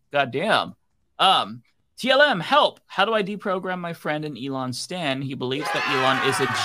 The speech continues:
genius." Oh, thank you, David. Uh, "and I don't know what to say. Uh, Elon,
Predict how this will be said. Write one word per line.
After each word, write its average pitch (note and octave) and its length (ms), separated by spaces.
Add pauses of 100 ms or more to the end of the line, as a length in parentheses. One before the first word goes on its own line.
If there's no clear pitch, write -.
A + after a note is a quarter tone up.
genius." D#3 520 (180)
Oh, F#3 100
thank C4 220
you, D3 100
David. D3 320 (400)
Uh, D3+ 220
"and D#3+ 120
I D3+ 120
don't F#3 320
know G3 100
what E3+ 180
to F3+ 80
say. A#2+ 560 (280)
Uh, C#3+ 160 (120)
Elon, F3+ 540